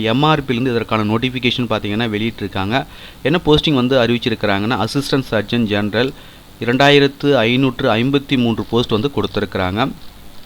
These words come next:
வயது வரம்பு பொறுத்த வரைக்கும், ஒன்று ஏழு இரண்டாயிரத்தி இருபத்தி நான்கு அன்று உள்ளவாறு பார்த்தீங்கன்னா,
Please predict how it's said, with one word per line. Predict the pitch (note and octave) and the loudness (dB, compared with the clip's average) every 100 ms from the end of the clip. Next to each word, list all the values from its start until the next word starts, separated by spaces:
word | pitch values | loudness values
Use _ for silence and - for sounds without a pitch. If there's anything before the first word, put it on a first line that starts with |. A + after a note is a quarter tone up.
| - - - | -20 -20 -6
வயது | A2 B2+ E3 | 2 4 6
வரம்பு | D#3+ C#3 C#3 | 6 6 2
பொறுத்த | B2+ A#2+ | 2 0
வரைக்கும், | B2 A#2+ C3+ | 0 2 2
ஒன்று | A#2+ C3 C#3 | 2 2 2
ஏழு | C3 B2 | 2 2
இரண்டாயிரத்தி | A2+ A#2 B2 C3 B2+ B2+ A#2+ | 2 0 2 2 2 0 0
இருபத்தி | A2 A2+ A2+ | 0 0 0
நான்கு | A2 A2 A2+ | -2 0 0
அன்று | G2 A#2 C3 | 2 2 2
உள்ளவாறு | B2 A2 A2+ G#2+ G#2 | 0 0 -2 -4 -4
பார்த்தீங்கன்னா, | G2+ F#2+ F#2+ G2+ | -4 -4 -4 0